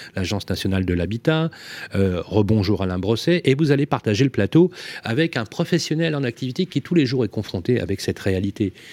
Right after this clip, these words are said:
liée au diagnostic de performance énergétique. Il anime d'ailleurs, il est le président élu de la Chambre des F N I M des diagnostiqueurs. Alors, la première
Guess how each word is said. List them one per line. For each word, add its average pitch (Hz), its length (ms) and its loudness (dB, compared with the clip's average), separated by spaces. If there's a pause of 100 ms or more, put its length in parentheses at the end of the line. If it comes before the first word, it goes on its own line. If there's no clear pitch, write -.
(160)
liée 120 420 4
au 107 120 4
diagnostic 120 640 0
de 98 80 0
performance 98 480 -4
énergétique. 98 580 -4
Il 98 120 2
anime 120 240 2
d'ailleurs, 110 420 4 (380)
il 98 120 -2
est 95 60 2
le 98 100 2
président 120 440 2
élu 113 260 4
de 104 60 2
la 92 120 0
Chambre 135 380 2
des 104 140 0
F 135 340 0
N 135 100 0
I 123 160 2
M 110 80 0
des 98 140 0
diagnostiqueurs. 127 1080 2 (480)
Alors, 120 380 2
la 131 160 2
première 151 460 -2